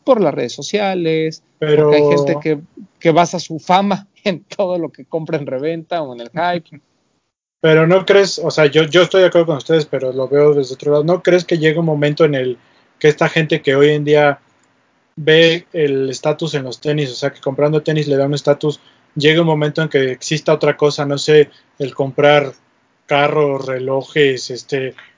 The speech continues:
Speaker 2: no sé, pantalones
Speaker 3: Sí.
Speaker 2: de, de,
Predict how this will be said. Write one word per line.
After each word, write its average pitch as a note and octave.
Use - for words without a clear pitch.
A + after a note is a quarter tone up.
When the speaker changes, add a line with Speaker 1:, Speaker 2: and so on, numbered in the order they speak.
Speaker 2:
no C3
sé, D3+
pantalones C#3
Speaker 3:
Sí. C3+
Speaker 2:
de, C3
de, C#3